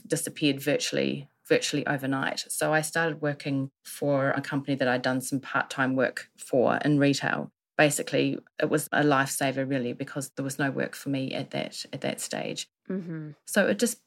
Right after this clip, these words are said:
Speaker 1: became a rebuild, really, just like we were rebuilding our city. I had to rebuild my business as well.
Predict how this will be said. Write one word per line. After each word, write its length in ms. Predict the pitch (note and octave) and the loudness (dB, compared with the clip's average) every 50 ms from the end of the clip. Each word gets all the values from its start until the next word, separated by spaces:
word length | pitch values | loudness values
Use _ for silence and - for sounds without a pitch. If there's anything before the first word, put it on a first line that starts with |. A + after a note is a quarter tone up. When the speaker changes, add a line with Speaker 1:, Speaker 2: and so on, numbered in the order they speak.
| F3+ | -4
Speaker 1:
became 680 | - E3+ D#3 - - D#3+ D3+ D3 D3 D3 D3 D3 C#3+ - _ _ _ _ _ _ - | -2 -2 -2 0 0 0 2 2 2 0 0 -2 -4 -6 _ _ _ _ _ _ -2
a 80 | - D3+ | 0 4
rebuild, 520 | C#3 D#3 F3 G3 G3+ F3 C#3+ C3+ C3 - | 6 6 6 6 4 2 2 2 0 0
really, 380 | C3+ C3 C3+ E3 G#3 A#3+ A3+ - _ _ _ - | 0 0 2 2 2 2 0 -2 _ _ _ -8
just 140 | E3 D#3 - | -6 -2 -2
like 120 | D#3 - | -2 0
we 100 | D3+ D3 | 0 0
were 100 | C#3+ C#3+ | 0 0
rebuilding 560 | C3+ C#3+ C#3+ C#3 D#3+ D#3 D3 D3+ D3 C#3+ - - | 0 0 0 2 2 2 4 2 2 0 0 -2
our 120 | - C#3+ | -4 -6
city. 400 | - - D3+ - - - A#3 - _ _ _ _ _ - | -6 -6 -6 -4 -2 -4 -4 -4 _ _ _ _ _ -6
I 40 | - | -4
had 120 | F#3+ - - | -4 -4 0
to 100 | - G3+ | 0 0
rebuild 260 | F#3+ - G#3 G3+ G3 | 2 4 4 4 4
my 100 | G3+ G3 | 4 2
business 400 | F#3+ G3+ G#3 G#3 G#3 G#3 - - | 2 2 2 2 2 2 2 0
as 140 | F#3 F3 F#3 | -2 -2 -2
well. 340 | G#3 B3+ C4+ - - C#3 | 0 0 0 0 -2 -4